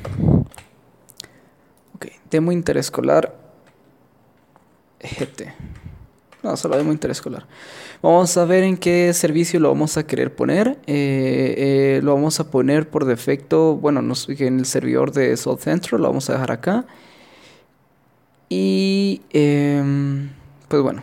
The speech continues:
ya tenemos todo listo para crearlo desde nuestra cuenta de torneo interescolar, arroba, que sería nuestra cuenta en Dreams Park. Le vamos a dar clic en OK, en crear. Y automáticamente Visual Studio está creando tanto un,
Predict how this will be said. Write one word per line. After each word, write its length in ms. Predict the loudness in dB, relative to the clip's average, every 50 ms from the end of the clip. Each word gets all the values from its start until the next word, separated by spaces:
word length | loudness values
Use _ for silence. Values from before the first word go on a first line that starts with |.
| -14 -6
ya 180 | -2 -2 -2 0
tenemos 400 | 0 -2 -2 0 -2 -2 -2 0
todo 160 | 0 0 2
listo 320 | 0 0 -2 -2 -4 -2
para 180 | -2 -4 -4 -2
crearlo 320 | -2 -2 0 2 2 2
desde 160 | 2 2 0 -2
nuestra 300 | -2 -2 -4 -4 -6 -4
cuenta 320 | -2 -2 -4 -2 -2 -2
de 60 | -2
torneo 280 | 0 -2 -4 -2 -2 -2
interescolar, 580 | -2 -2 -2 -4 -4 -6 -6 -2 -2 0 0
arroba, 520 | 0 -2 -2 -2 0 0 2 0 0 -2 -6 -12 -20 -20 -20 -20 -20 -20 _
que 140 | -10 -10 -6
sería 240 | -2 0 0 2 2
nuestra 260 | 0 0 -2 -6 -4
cuenta 260 | -4 -4 -4 -2 -2
en 60 | -2
Dreams 240 | -2 -2 -2 -4 -4
Park. 220 | -8 -12 -14 -8 -4
Le 100 | -4 -2
vamos 240 | -2 -2 -2 -2
a 40 | -4
dar 140 | -4 -4 -4
clic 220 | -6 -8 -6 -4
en 120 | -4 -4 -4
OK, 120 | -2 0
en 600 | -2 -2 -2 -4 -6 -8 -8 -8 -8 -10 -12 -14 -10
crear. 360 | -8 -4 -4 -4 -4 -6 -8 -14 _ _ _ _ _ _ _ _ _ _ _ _ _ -20 -20 -20 _ _
Y 100 | 0 2
automáticamente 880 | 2 2 2 0 0 0 0 -2 -4 -2 0 0 0 0 0 0 0 0
Visual 340 | 0 0 -2 0 -2 -2 -2
Studio 300 | -2 -2 -2 0 0 0
está 240 | 0 0 -2 -4 -2
creando 400 | 0 0 0 0 0 -2 -2 -2
tanto 420 | -2 -4 -4 -2 -2 0 0 2
un, 460 | 2 2 2 0 0 0 -2 -2 -4